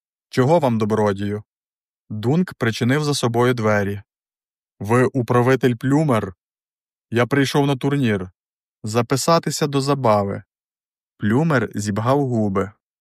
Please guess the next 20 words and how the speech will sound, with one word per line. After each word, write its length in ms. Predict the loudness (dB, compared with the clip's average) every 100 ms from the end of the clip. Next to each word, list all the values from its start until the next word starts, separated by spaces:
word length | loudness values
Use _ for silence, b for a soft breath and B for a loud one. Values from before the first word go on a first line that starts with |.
| _ _ -8
«Змагання, 720 | 0 0 2 2 2 -2 -2
які 260 | -4 -2 0
влаштовує 600 | 2 0 0 2 2 2
мій 180 | 2 0
пан, 400 | 0 0 -2 -8 _ _
призначені 680 | -6 -4 -2 0 -2 -2 -6
для 180 | -2 -2
лицарів. 580 | 0 0 0 -4 -4 -8 _ _ _ _ _ _
Ви 160 | -2 0
є 100 | 2
лицарем?» 640 | 2 2 0 -2 -2 -6 -12 _ _ _ _ _ _
Дунк 400 | -8 -2 0 0 -4
кивнув, 600 | -2 0 2 2 0 -2 -10 _
гадаючи, 760 | -6 0 2 2 0 -2 -6 -6 _ _
чи 160 | -6 -2
не 100 | 0
червоніють 640 | 0 0 0 0 0 0 0
в 20 |
нього 300 | 0 2 2
вуха. 500 | 0 0 -2 -10